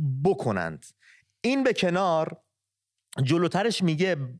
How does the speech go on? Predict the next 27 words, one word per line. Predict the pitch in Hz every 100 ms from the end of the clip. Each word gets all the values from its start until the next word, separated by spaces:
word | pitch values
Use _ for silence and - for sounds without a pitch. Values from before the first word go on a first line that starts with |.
| -
اه، | 165 156 160
این | 233 233
فرودگاهی | - 175 196 202
قرار | 180 160
ساخته | 139 139 - 139
بشه، | 139 - 151 190 208 - - - _ _
قرار | 165 185 214 156
شی-، | - - 185 - 139
تا | 175
سال | - 202 220
هزار | 190 160 208
و | 202
سیصد | 147 196 190
و |
هشتاد | 156 160 - 202 175
شمسی | - 156 151 147 185 190 202 - _
نیاز | 165 170 175 185 202 180 202 190 180 180 - _
ترابری | - 156 160 151 156 180
و | 165
خط | 175 170
هوایی | 170 151 143 160
ایران | 151 147
رو | 160
پیش | - 135
بینی | 143 156
کرده | 190 147 135
بودن | 127 123 131 135